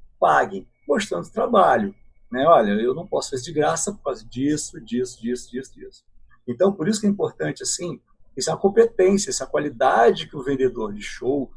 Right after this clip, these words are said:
ou vendedor de qualquer outra coisa, ele precisa ter, né? Se você, de repente, <clears throat> vai, vai entrar num, num mercado que é muito competitivo, por exemplo, "Ah, então eu vou fazer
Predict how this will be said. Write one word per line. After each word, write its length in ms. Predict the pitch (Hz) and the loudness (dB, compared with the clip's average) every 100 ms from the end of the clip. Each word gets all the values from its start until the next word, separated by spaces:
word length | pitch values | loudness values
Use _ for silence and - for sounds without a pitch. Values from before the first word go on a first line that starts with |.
| - - | -18 -8
ou 120 | 165 | 0
vendedor 340 | 165 180 175 175 | 2 4 2 0
de 120 | - | -2
qualquer 280 | - - 214 | -6 0 0
outra 200 | 226 143 | 2 -4
coisa, 280 | - 160 208 | -4 -4 -4
ele 80 | 202 | -4
precisa 300 | - 220 262 | -4 -2 -2
ter, 400 | - 170 156 - - - _ - | 0 0 0 -4 -16 -20 _ -10
né? 320 | 113 143 - - _ _ _ | -2 -2 -2 -10 _ _ _
Se 140 | - | -8
você, 260 | 135 - 226 | -6 -2 0
de 80 | 220 | 0
repente, 460 | 190 165 160 - _ | 0 -2 -6 -6 _
<clears throat> 520 | - - - _ _ | -4 -4 -10 _ _
vai, 140 | 139 156 | 0 2
vai 220 | 156 160 | 2 0
entrar 240 | 156 170 | 2 4
num, 200 | 185 185 | 4 2
num 120 | 180 185 | 2 4
mercado 480 | 175 - 170 185 | 2 4 4 4
que 80 | - | 4
é 40 | 170 | 4
muito 220 | 202 208 | 2 4
competitivo, 680 | 202 - 202 - - 123 - | 0 4 2 2 -4 -6 -4
por 100 | 165 | -2
exemplo, 260 | 131 117 127 | -2 0 0
"Ah, 140 | 139 | 0
então 160 | 127 143 | 0 -2
eu 40 | |
vou 100 | 151 165 | -4 -4
fazer 760 | 170 - 156 165 156 123 104 | -4 -4 -4 -2 0 0 -2